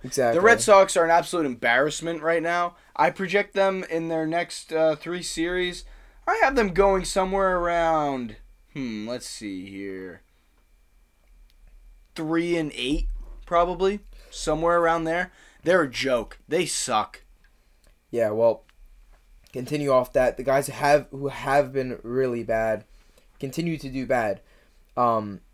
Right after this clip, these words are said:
Speaker 1: Bobby Dalbec is terrible.
Speaker 2: He blows. Worst player on the team by
Speaker 1: He's
Speaker 2: far.
Speaker 1: terrible. He's
Speaker 2: He
Speaker 1: so
Speaker 2: sucks.
Speaker 1: bad. He's so bad.
Speaker 2: He is so bad.
Speaker 1: We thought that maybe he'd figure it out. Maybe last year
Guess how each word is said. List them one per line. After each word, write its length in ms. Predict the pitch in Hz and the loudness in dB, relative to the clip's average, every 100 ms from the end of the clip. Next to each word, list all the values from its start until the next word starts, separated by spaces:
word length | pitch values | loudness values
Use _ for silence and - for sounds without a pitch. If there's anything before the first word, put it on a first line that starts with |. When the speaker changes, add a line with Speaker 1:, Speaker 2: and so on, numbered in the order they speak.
| _ _ _ _ _ - | _ _ _ _ _ -10
Speaker 1:
Bobby 260 | 131 131 | -2 -2
Dalbec 500 | 131 123 123 123 123 | 0 -2 0 -2 -4
is 100 | 131 | -8
terrible. 480 | - 135 117 101 113 | -4 0 0 0 -2
Speaker 2:
He 140 | 139 170 | 0 0
blows. 460 | 135 139 139 110 | 2 4 4 2
Worst 220 | 131 156 - | -4 -4 0
player 180 | 170 | 0
on 80 | 160 | 2
the 60 | 135 | -2
team 200 | 151 156 | -4 -2
by 120 | 110 | -2
Speaker 1:
He's 80 | - | 0
Speaker 2:
far. 120 | 120 | 0
Speaker 1:
terrible. 420 | 139 143 110 98 - | 4 4 2 -4 -4
He's 120 | 143 | -4
Speaker 2:
He 40 | |
Speaker 1:
so 160 | - 139 | 2 4
Speaker 2:
sucks. 100 | 120 120 107 | 4 2 0
Speaker 1:
bad. 80 | 123 | -6
He's 120 | 117 | -8
so 180 | - 110 | -6 -4
bad. 100 | 101 | -2
Speaker 2:
He 100 | 196 | -4
is 120 | 113 | -4
so 320 | - - 135 127 | -6 -2 -2 0
bad. 200 | 104 113 | 0 0
Speaker 1:
We 60 | 147 | 4
thought 260 | 160 151 | 4 6
that 140 | 156 135 | 4 2
maybe 260 | 151 156 | 0 0
he'd 120 | 160 143 | -4 -2
figure 300 | 147 139 151 | -2 2 6
it 60 | |
out. 240 | 147 143 127 | 6 6 4
Maybe 280 | 139 139 143 | 0 0 2
last 380 | 131 143 - | 2 2 0
year 380 | 147 143 135 131 | 0 4 4 2